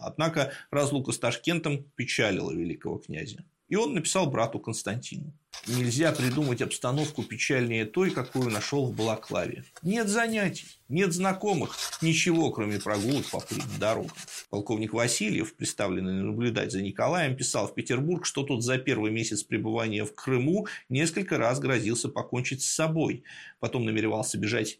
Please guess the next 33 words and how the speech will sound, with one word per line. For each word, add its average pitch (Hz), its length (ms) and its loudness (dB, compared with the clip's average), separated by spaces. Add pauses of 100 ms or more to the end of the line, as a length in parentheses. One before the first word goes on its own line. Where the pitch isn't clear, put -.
(120)
в 110 160 -2
Англию 131 500 2
к - 100 -16
приятелю 110 480 0
своему, 110 360 0
королю 107 360 0
Эдуарду, 104 680 -2 (220)
поступить 151 500 0
в - 40 -20
монастырь 110 420 0
послушником - 1000 -2
и, - 100 -2
наконец, 139 500 0 (200)
устроить - 520 -2
скандал. - 640 0 (160)
Его 196 200 8
пытались 208 340 2
чем-то 160 380 2
отвлечь, 131 500 0
предлагали 131 480 2
заняться 147 440 2
археологией, 120 920 2
ну, 110 120 -6
там, 113 180 -2
или 151 240 4
ирригацией, 143 840 2
но 117 180 0
великий 156 380 0
князь 127 320 -4
неизменно 98 500 -4
отказывался 151 640 -4
и - 160 -8
грустил. - 600 -4